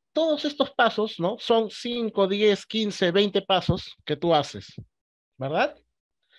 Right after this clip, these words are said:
Todos esos pasos, si es que tú quieres replicarlo, ¿no? Vas a tener que hacerlo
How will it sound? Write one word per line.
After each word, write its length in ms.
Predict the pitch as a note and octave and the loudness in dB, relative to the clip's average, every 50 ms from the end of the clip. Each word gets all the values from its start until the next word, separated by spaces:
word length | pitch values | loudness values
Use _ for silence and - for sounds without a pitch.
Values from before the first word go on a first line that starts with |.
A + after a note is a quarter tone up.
| - - - - - - _ _ _ _ _ _ _ _ _ _ _ _ _ _ _ _ _ _ _ _ _ _ _ _ _ _ _ _ _ _ _ _ | -20 -20 -20 -20 -20 -20 _ _ _ _ _ _ _ _ _ _ _ _ _ _ _ _ _ _ _ _ _ _ _ _ _ _ _ _ _ _ _ _
Todos 440 | - D#4 E4 D#4+ D#4 D4 C#4+ - | 4 6 6 6 6 4 2 2
esos 260 | C4 C4 - A#3+ A#3 A#3+ | 0 2 2 2 0 2
pasos, 640 | - A#3+ A3 G#3+ - - A#3 C4 - - - _ _ | 2 2 2 2 2 -2 -4 -4 -6 -14 -20 _ _
si 200 | - - - F3 | -14 -10 -8 -8
es 80 | - | -4
que 120 | - F3+ E3+ | -2 -2 -2
tú 140 | - A3+ G#3+ | 0 -2 -4
quieres 320 | - A3+ A3+ A3+ A#3 A3 | -2 0 2 4 4 4
replicarlo, 880 | G#3 G#3 G#3 G3+ G#3 F#3+ - G3 G3 G3 - C4 B3+ A3+ F#3 D#3 D3+ D#3 | 2 0 2 2 2 2 0 -2 -2 0 2 2 2 4 2 2 0 0
¿no? 280 | C#3+ D#3 F#3 A3 F#3+ _ | -2 -4 -6 -8 -10 _
Vas 200 | - C3 E3 D#3+ | -8 -6 -4 -4
a 100 | F#3+ F#3 | -2 -2
tener 240 | F#3 F3 E3 E3+ E3 | -2 -2 -2 -2 -4
que 80 | - D#3+ | -4 -6
hacerlo 480 | D3+ - F3+ D#3+ D#3 D#3+ D#3+ D#3+ D#3 | -2 0 2 2 2 2 2 0 0